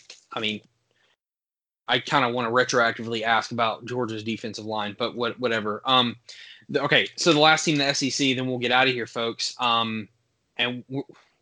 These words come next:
we got a tight one, one thirteen going on right now, so this is pretty good. Um, for Te-, <laughs> okay, so before I ask this question, I'm really high on Texas A and M, and you are not. Is that correct?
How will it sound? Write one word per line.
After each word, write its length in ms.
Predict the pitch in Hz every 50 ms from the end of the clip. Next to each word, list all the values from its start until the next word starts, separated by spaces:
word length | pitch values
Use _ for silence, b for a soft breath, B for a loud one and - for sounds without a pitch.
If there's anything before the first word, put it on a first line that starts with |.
| _ _ _ _ _ -
we 80 | 143
got 160 | 147 151 131
a 40 | - -
tight 320 | - - 156 156 135 143
one, 260 | 143 156 156 156 139 -
one 240 | 143 151 151 151 139
thirteen 420 | - 156 139 - - - 165 151 143
going 240 | 135 135 131 127
on 140 | 127 127 120
right 120 | 117 117 113
now, 220 | 117 113 107 104
so 160 | - - 131
this 160 | 120 127 120
is 80 | 131 120
pretty 220 | _ - 143 135
good. 260 | 131 135 123 110 98 - b b b b b b b b -
Um, 500 | 127 127 127 123 123 120 117 113 107 - - _ _ _ _ _ _ _ _ _ _ _ _ _ _ _ _ _ _ _ - _ _
for 140 | - 165 156
Te-, 160 | - - 185 - - B B B B B B B B _ _ _ _ - - - - 160 - - 160
<laughs> 100 | 123 101 - B B B B B B B B _ _ _ _ _ _ _ _ _ - 170
okay, 220 | 165 170 135 131
so 160 | - - 175
before 320 | 156 143 165 - - 233 214
I 60 | 202
ask 100 | 185 -
this 100 | 151 -
question, 420 | - 147 127 - - 123 110 104 - _ _ _ _ _ _ _ _ _ _ _ _ _ -
I'm 180 | 123 147 170 185
really 200 | 180 170 160 147
high 220 | 143 139 135 135
on 120 | 127 123
Texas 240 | 120 131 117 - -
A 80 | 127 120
and 80 | 117 117
M, 160 | 117 113 113
and 100 | 113 117
you 120 | 117 117
are 100 | 110 107
not. 280 | 107 107 101 95 90 - _
Is 120 | 117 113 110
that 160 | 113 107 -
correct? 380 | - 117 113 117 113 - -